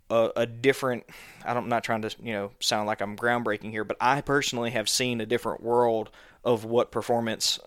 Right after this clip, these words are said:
outdoor wear can do, and I, I, I knew that you were plugged in with this. I knew you could speak eloquently to, to what we needed to here. So, um, before we get into describing what people need to do, I think we need to have a discussion. You,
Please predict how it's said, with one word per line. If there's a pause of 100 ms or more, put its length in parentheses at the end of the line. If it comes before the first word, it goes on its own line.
outdoor
wear
can
do, (420)
and
I,
I,
I
knew
that
you
were
plugged
in
with
this.
I
knew
you
could
speak
eloquently
to,
to
what
we
needed
to
here.
So, (440)
um, (420)
before
we
get
into (100)
describing
what
people
need
to
do,
I
think
we
need
to
have
a
discussion.
You,